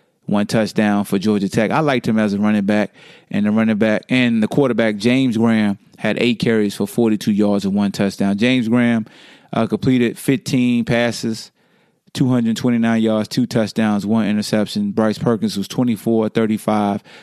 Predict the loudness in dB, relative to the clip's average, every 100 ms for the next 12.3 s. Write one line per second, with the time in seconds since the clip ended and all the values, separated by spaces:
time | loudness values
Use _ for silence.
0 | -2 0 2 2 2 2 2 2 0 0
1 | 0 -2 0 0 2 -2 -6 -20 -18 -4
2 | 0 2 2 0 0 -2 -2 -4 -4 -4
3 | -4 -2 -4 -4 -4 -2 -4 -8 -14 -14
4 | -6 -4 0 2 2 0 -2 -4 -14 -10
5 | -2 2 2 2 2 2 0 -2 0 0
6 | 0 0 0 0 0 -2 -2 0 0 -2
7 | _ _ _ -4 0 2 2 0 0 0
8 | 2 2 2 0 0 0 0 2 2 0
9 | -4 -8 -14 _ -6 -2 0 0 0 0
10 | 0 0 0 0 -2 -4 -2 0 -2 -2
11 | -2 -2 -2 -2 -4 -2 -2 0 0 0
12 | 0 -4